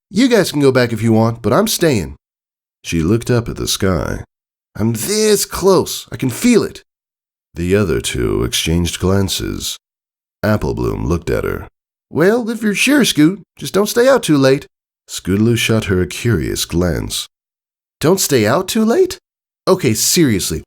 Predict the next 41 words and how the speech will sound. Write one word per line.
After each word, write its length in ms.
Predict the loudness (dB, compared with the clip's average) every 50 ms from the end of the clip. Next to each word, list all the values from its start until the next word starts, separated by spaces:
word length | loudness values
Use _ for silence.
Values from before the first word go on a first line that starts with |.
| _
what's 280 | 0 2 2 2 2 0
going 280 | 0 2 4 4 4
on? 320 | 4 4 2 2 0 -4 -8 -14 _ _ _ _ _
You've 100 | -6 -4
been 100 | -2 0
acting 320 | 0 0 0 0 0 2 4
weird 260 | 6 6 6 6 6
all 200 | 4 4 2 2
day. 420 | 2 2 2 2 2 2 -2 -6 -10 _ _ _ _ _ _ _ _ _ _ _ 0
Uh, 340 | 4 4 6 6 4 4 2 2
nothing, 580 | 2 2 4 4 4 4 2 2 0 0 -2 -6 _ _ _ _ _ _ _ _ _ _ -6
Applebloom 520 | -4 -4 -4 -4 -4 -4 -4 -4 -4 -4 -4
said. 360 | -4 -4 -2 -2 -4 -4 -8 -12 _ _ _ _ _ _ _ -2
I 140 | 0 0
just 160 | 0 -2 -2 0
think 160 | 0 0 2
we 60 | 2
need 120 | 2 2
to 60 | 2 0
keep 220 | 0 0 0 2
up 120 | 2 0
with 100 | 0 0
our 80 | 0 -2
schoolwork 480 | 0 4 4 6 6 6 4 0 -2 -2
is 140 | -2 0
all. 320 | 2 2 2 2 0 -4 -8 _ _ _ _ _ _ -2
Right, 180 | 0 0 2 2
Sweetie 260 | 0 0 2 2 4
Belle? 320 | 4 4 4 4 2 -2 _ _ _ _ _ _ _ _ _ _
Sweetie 440 | -8 -6 -4 0 0 2 2 0 -2
Belle, 380 | -2 -4 -4 -4 -4 -6 -8 -10 _ -2
who 80 | 0
had 80 | 2 2
been 180 | 2 2 2
wearing 300 | 2 4 4 2 2 2
a 20 | 2
nervous 380 | 2 2 2 2 0 0 -2
smile 580 | -2 -2 -2 0 0 0 0 0 -2 -4 -6 -6
the 100 | -4 -4
entire 340 | -4 -4 -4 -4 -4 -4 -4
conversation, 840 | -2 -4 -4 -2 -2 -4 -2 -2 -2 -2 -2 -2 -4 -6 -8 -10